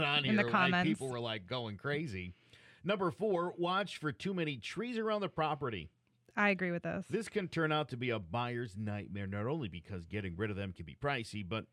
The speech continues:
Speaker 1: also if they, if they can't because of tree prevention order, T P O.
Speaker 2: T P O.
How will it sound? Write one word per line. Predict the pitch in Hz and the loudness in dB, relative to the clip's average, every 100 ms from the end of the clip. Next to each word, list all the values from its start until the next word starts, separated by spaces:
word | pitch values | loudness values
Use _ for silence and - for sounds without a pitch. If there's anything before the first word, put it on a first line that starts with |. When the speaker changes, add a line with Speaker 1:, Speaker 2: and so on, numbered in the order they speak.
| _ | _
Speaker 1:
also | 143 180 202 117 113 | 0 0 0 0 0
if | 110 101 | 0 0
they, | 110 - - _ _ _ _ _ _ _ _ | -2 -4 -20 _ _ _ _ _ _ _ _
if | - | -6
they | 117 | -6
can't | 110 139 123 | -2 -2 -2
because | 123 104 120 101 | -4 -4 -4 -4
of | 90 - _ _ _ | -6 -10 _ _ _
tree | - 185 | -6 -6
prevention | 185 131 107 127 135 - 113 | -2 -2 0 -2 -2 -2 -2
order, | 87 101 85 64 - - - - - - - | -2 -2 -4 -6 -12 -14 -16 -14 -20 -20 -10
T | 147 147 | -8 -8
P | - 135 - | -6 -6 -2
O. | 117 82 | -2 0
Speaker 2:
T | - | -4
P | 214 208 | 2 4
O. | 202 180 190 | 6 4 0